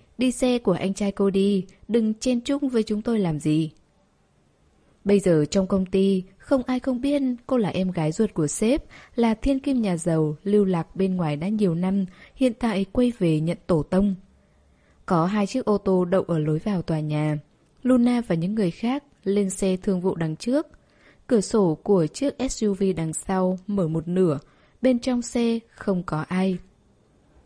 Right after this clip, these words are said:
Thượng Chi Ý gần như không dừng lại, cô đẩy vali mình vào xe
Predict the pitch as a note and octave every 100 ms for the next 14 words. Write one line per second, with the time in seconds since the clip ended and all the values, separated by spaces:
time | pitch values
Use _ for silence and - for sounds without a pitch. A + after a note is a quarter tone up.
0 | _ - G3+ E3 - G3 E3 E3 A3+ F3+
1 | F3+ F#3 F#3+ F3+ D#3+ D#3+ D#3 D#3+ - -
2 | - C4+ A#3 - A3+ A#3 A#3+ G3 E3 D3+
3 | - E3+ D#3+ D3+ - F3